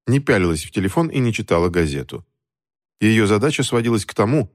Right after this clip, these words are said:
чтобы доставить его в исправительное учреждение Фишкилл на севере штата, и именно её она в данный момент и выполняла.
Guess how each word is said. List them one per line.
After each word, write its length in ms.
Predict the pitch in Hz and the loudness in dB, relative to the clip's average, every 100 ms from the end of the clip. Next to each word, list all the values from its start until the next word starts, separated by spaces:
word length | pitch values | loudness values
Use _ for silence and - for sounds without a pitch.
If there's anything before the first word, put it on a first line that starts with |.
| _ | _
чтобы 320 | - 143 131 | -2 0 2
доставить 520 | 127 127 208 185 170 | 2 0 2 2 2
его 240 | 135 139 143 | 2 2 2
в 100 | 117 | -2
исправительное 640 | - 117 127 131 123 113 | 0 0 0 0 0 2
учреждение 680 | 110 95 104 95 98 123 120 | 0 -2 0 0 0 0 0
Фишкилл 640 | - 131 110 - 85 76 - _ | 0 -2 -4 -4 -4 -4 -10 _
на 140 | - 104 | 0 0
севере 340 | - 90 82 | 2 2 2
штата, 520 | 80 - 69 67 - - _ - | 0 -4 -6 -6 -12 -16 _ -2
и 80 | 113 | -2
именно 420 | - 104 92 82 | 2 2 2 2
её 360 | 78 78 113 - | 0 0 0 0
она 220 | 101 87 | -2 -2
в 60 | |
данный 300 | 71 78 73 | -2 -4 -4
момент 340 | 71 71 117 - | -6 -4 -6 -6
и 120 | - | -4
выполняла. 680 | 98 87 78 71 57 50 | -2 -2 -4 -6 -10 -14